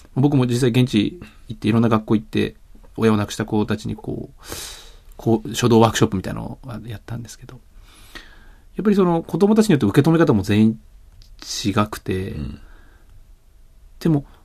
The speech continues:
Speaker 1: もちろんすごい辛いことだったと思うんです。ひどい理不尽な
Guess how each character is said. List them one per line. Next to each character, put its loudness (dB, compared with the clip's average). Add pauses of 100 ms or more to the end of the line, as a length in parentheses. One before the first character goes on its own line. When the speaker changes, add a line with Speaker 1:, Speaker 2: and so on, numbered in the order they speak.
(260)
Speaker 1:
も 0
ち 4
ろ 8
ん 4
す 0
ご 8
い 8
辛 4
い 4
こ -2
と -10 (100)
だ -10
っ -20 (180)
た -8
と -6
思 2
う -2
ん -4
で -10
す。 -8
ひ -8
ど 6
い 2 (720)
理 0
不 2
尽 0
な -10